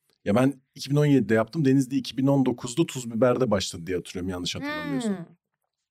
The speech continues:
Speaker 2: Aa, sen
Speaker 1: İki
Speaker 2: ondan
Speaker 1: sene
Speaker 2: önce
Speaker 1: sonra.
Speaker 2: başladın aslında.
Speaker 1: Evet, evet, Deniz ODTÜ'de şeydi, sinema topluluğundaydı.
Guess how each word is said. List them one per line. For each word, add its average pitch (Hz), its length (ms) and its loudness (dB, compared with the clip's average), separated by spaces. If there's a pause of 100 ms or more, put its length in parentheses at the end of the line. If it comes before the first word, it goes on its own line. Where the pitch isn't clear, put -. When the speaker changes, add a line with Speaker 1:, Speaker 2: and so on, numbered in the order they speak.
(120)
Speaker 2:
Aa, 220 80 0
sen 262 120 0
Speaker 1:
İki 277 80 2
Speaker 2:
ondan 294 140 2
Speaker 1:
sene 311 80 0
Speaker 2:
önce 311 120 -2
Speaker 1:
sonra. 359 100 0
Speaker 2:
başladın 208 380 0
aslında. 147 380 -8
Speaker 1:
Evet, 139 120 -2
evet, 147 160 0
Deniz 135 220 4
ODTÜ'de 151 360 0
şeydi, 143 320 -4
sinema 123 320 -2
topluluğundaydı. 95 840 -6